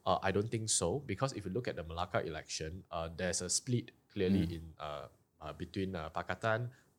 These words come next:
Speaker 1: uh, uh, P N and B N.
Speaker 2: Mm.
Speaker 1: So there's a split between there. So there are three forces. Then don't forget, um, East Malaysia, Warisan is talking to start a chapter in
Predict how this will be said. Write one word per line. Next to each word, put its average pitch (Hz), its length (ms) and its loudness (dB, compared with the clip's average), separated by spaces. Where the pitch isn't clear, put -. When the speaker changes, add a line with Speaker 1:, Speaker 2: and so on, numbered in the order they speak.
Speaker 1:
uh, 78 340 0
uh, 76 160 -4
P 107 240 0
N 120 320 6
and 80 240 -6
B 87 220 -4
N. 87 160 -2
Speaker 2:
Mm. 110 260 12
Speaker 1:
So 147 400 6
there's 95 200 4
a 90 40 -2
split - 380 0
between 90 320 -4
there. 82 220 -2
So 127 200 4
there 90 160 4
are 78 80 -2
three 104 200 -2
forces. 85 380 -4
Then 123 260 0
don't 117 180 6
forget, 101 400 0
um, 82 200 -4
East 131 180 -2
Malaysia, 87 440 -2
Warisan 95 520 0
is 85 80 -6
talking 101 240 -8
to 92 80 -10
start - 300 0
a - 40 -12
chapter - 440 0
in 78 180 -6